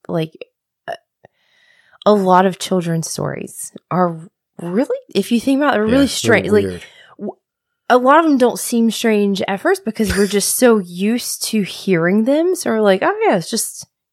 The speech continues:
Speaker 1: you know, it's just Mary had a little lamb." But, like, no, this girl had a,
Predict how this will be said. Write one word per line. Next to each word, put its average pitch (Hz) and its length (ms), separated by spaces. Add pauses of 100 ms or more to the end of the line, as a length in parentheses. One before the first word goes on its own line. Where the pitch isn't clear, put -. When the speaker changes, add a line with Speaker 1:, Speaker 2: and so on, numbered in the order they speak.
Speaker 1:
you 302 140
know, - 280 (320)
it's 359 160
just - 200
Mary 175 280
had 151 220
a 151 60
little 156 260
lamb." 160 580 (420)
But, 269 200
like, 320 320
no, 370 180 (180)
this - 200
girl 523 120 (160)
had 403 380
a, 180 140